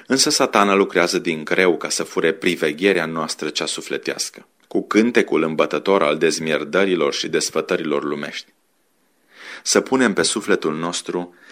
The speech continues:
această istorie și noi, ostașii Domnului. Să ne rugăm și să priveghem neîncetat, căci Satana umblă, mai ales după noi,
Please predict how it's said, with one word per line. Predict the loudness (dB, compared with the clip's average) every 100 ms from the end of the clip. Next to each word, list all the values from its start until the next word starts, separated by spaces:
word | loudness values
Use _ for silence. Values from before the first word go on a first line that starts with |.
| -18 -8
această | -2 0 2
istorie | 4 4 4 4 4 4
și | 0 -4
noi, | -6 -4 -4
ostașii | -4 -6 -4 -4 -4
Domnului. | -6 -8 -8 -8 -8 -10 _ _ _ -6
Să | 2
ne | 4 6
rugăm | 4 4 4 4 -2
și | -2
să | -2
priveghem | 2 2 4 2 2 -2
neîncetat, | -2 0 0 0 -2 -4 -12 -16 -20 _
căci | -8 -6
Satana | -4 -2 0 0 0
umblă, | 0 -2 -2 -4 -6 _
mai | -10 0 2 2 -4 -4
ales | -2 0 -2 -6
după | -8 -6 -4
noi, | -2 -2 -6